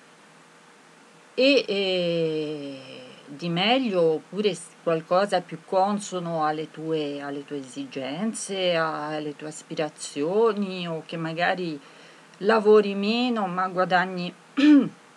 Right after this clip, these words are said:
più tempo libero per magari dedicarti a quello che, che ti piace. Scusatemi, devo prendere un po' d'acqua.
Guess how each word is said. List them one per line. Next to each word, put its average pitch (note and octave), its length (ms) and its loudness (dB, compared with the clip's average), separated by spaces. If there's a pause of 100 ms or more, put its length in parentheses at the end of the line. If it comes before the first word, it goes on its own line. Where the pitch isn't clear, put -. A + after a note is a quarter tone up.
(760)
più G3 160 -4
tempo F#3+ 380 0
libero G3 500 0
per F#3 260 -4
magari F#3 540 -2
dedicarti F#3 840 -2
a E3+ 80 -2
quello F#3 400 -2
che, E3+ 420 -10
che - 160 -12
ti - 140 -14
piace. F#3 440 4
Scusatemi, F#3 600 -4
devo E3 180 -8
prendere E3 380 -8
un D3+ 120 -14
po' E3+ 100 -10
d'acqua. C#3+ 400 -12